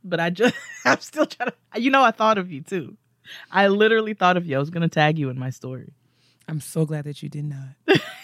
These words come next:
Speaker 1: <laughs> How are you?
Speaker 2: I don't, I'm doing okay. I'm doing okay. Um, just pushing through on, you know, pushing on to the end of the year, trying to finish strong.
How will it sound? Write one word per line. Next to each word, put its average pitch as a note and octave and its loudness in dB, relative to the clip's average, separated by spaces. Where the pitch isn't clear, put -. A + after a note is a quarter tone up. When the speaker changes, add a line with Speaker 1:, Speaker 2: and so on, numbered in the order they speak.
Speaker 1:
<laughs> C#5 4
How A3 -10
are B3 -10
you? F3+ -4
Speaker 2:
I G#3+ 2
don't, A#3+ 0
I'm A3+ 2
doing C4+ 4
okay. F#3 0
I'm D3 -14
doing E3+ -14
okay. D#3+ -14
Um, C#3 -12
just - -6
pushing G#3 0
through A3+ 2
on, G#3+ 0
you F#3+ 2
know, F#3+ 4
pushing G3+ 0
on G#3 2
to G3 0
the E3+ 0
end F#3+ 0
of F#3+ 2
the F#3 -2
year, F#3 -2
trying E3+ -8
to D#3 -8
finish E3+ -6
strong. D3+ -4